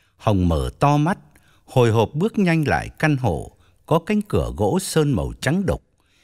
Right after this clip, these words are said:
Chi tiết duy nhất mà nàng còn nhớ được sau buổi tiếp xúc với cô lần đầu lúc Hồng mới mười tám tuổi. Hồng thở phào mừng rỡ suýt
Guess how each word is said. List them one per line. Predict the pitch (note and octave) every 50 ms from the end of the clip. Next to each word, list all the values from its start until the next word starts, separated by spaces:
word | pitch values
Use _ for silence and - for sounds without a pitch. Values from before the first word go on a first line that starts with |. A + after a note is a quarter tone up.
| _ _ _ _ _ _ _
Chi | - D3 C#3+
tiết | C3 D3 F#3 G#3 G3+ -
duy | - - C#3 C3
nhất | B2+ B2+ D3 F#3 - - _ _
mà | - G2 G2+
nàng | G2+ G2+ G2+ G2 F#2+
còn | F2 - F#2+ F2+ F2+ F2+
nhớ | F#2 G2+ D3 F3+
được | F#2 - C#2+ - - _
sau | - - - - D#3 D#3 C3+
buổi | G2+ D2+ B2 -
tiếp | - _ - F3+ F#3
xúc | - - G#3+ G#3 - -
với | G3+ F#3+ G3
cô | - D3+ C#3 C3+ B2+ B2 - - _ _ - - _ _
lần | - G#2 G2+ G2+ F#2+ F#2
đầu | F2 F#2 F2+ E2 D#2 C#2+ C#2+
lúc | E2 C3 F#3 F#3+ -
Hồng | - G2 F2 D2+ C#2 D2
mới | F2 C3+ F3
mười | F3+ - - B2+
tám | - - D2+ D#2 A#2 D#3 -
tuổi. | - F2+ B1+ G#1+ A1 B1 - _ _ _ _ _ _ _ _ _ _ _ _ _ _ _ _ _
Hồng | - C3+ B2 A2+ G#2+ -
thở | - A#2 F#2+ -
phào | - A#2+ A2+ A2 G2
mừng | G2+ G2+ G#2 F#2 F#2
rỡ | D#2+ E2 G#2 G2+ C#3
suýt | E3 - - A#3 A#3+